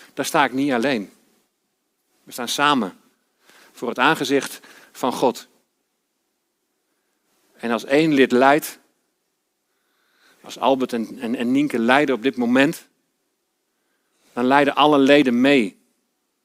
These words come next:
Want we voelen ons met elkaar verbonden. We zijn samen in dat ene lichaam.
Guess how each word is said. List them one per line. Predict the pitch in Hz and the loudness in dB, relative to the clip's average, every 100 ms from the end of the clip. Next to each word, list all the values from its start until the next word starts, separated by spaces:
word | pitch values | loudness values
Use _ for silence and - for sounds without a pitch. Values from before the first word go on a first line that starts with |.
| _ _ _ _ _ _ _ _ | _ _ _ _ _ _ _ _
Want | 113 | -14
we | 113 | -10
voelen | 147 135 | -6 -6
ons | 139 131 | -4 -4
met | |
elkaar | 123 - 131 | -6 0 0
verbonden. | - 113 107 139 123 90 - _ _ _ _ _ _ _ | 0 -4 0 0 -2 -6 -16 _ _ _ _ _ _ _
We | _ _ 113 | _ _ -14
zijn | 113 | -10
samen | - 143 147 127 | -4 -2 0 -2
in | 117 | -2
dat | - | -4
ene | 147 151 135 | -2 0 0
lichaam. | 113 147 - 101 | 0 0 -2 -8